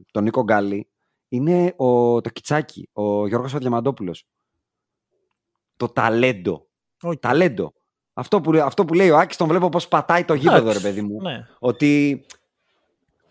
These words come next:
Speaker 1: πόσο μπάσκετ έχεις μέσα σου.
Speaker 2: Μμμ.
Speaker 1: Ο
Speaker 2: Εντάξει.
Speaker 1: Λούκα έχει πάρα πολύ μπάσκετ μέσα του, αλλά σίγουρα δεν είναι... Ρε παιδί μου, δεν ξέρω πώς να το... Να το,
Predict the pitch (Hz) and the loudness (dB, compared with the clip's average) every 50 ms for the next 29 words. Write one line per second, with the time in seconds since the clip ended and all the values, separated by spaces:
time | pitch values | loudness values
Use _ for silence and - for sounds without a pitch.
0 | _ _ - 185 180 - 180 175 151 120 185 180 180 - - 147 143 180 175 135 | _ _ -10 -8 -6 -4 -4 -4 0 2 2 2 2 0 -6 -2 0 0 -2 0
1 | 123 151 165 170 226 - - 180 160 147 156 185 190 196 _ _ _ _ _ _ | -2 -2 -2 -2 -2 -4 -4 -4 -4 -4 -4 -6 -6 -8 _ _ _ _ _ _
2 | _ _ _ _ _ - 240 208 143 135 135 160 165 - 170 170 165 - - _ | _ _ _ _ _ -4 0 2 2 2 2 0 0 0 0 -2 -2 -4 -12 _
3 | - 151 156 160 156 123 120 107 104 95 98 92 - - - 101 101 95 - 98 | 2 2 4 4 2 0 -2 -4 -2 -4 -6 -6 -6 -12 -10 -10 -10 -8 -10 -12
4 | 95 - 113 120 147 - _ _ _ _ 107 113 113 110 107 - - - - 147 | -12 -10 -10 -12 -12 -12 _ _ _ _ -4 -2 -2 -2 -4 -4 -6 -4 -4 -4
5 | 147 151 151 135 117 95 107 113 110 117 113 107 107 104 101 98 95 92 90 _ | 0 2 2 2 2 0 -2 -4 -2 -2 -2 -2 -4 -4 -4 -6 -6 -8 -12 _
6 | _ _ _ _ _ _ _ _ _ _ _ - _ _ _ _ _ _ _ _ | _ _ _ _ _ _ _ _ _ _ _ -16 _ _ _ _ _ _ _ _
7 | - 139 - 135 131 120 139 143 151 165 160 120 - - - 180 180 170 151 165 | -12 -6 -2 -2 -2 -2 -2 -6 -6 -8 -10 -14 -14 -10 -8 -6 -6 -6 -6 -6
8 | 151 147 - - 113 107 101 95 92 90 95 - - 98 98 - 101 101 98 95 | -8 -6 -6 -4 -4 -2 -2 -2 -4 -4 -6 -8 -10 -12 -8 -8 -6 -6 -6 -6
9 | - 52 52 | -8 -10 -14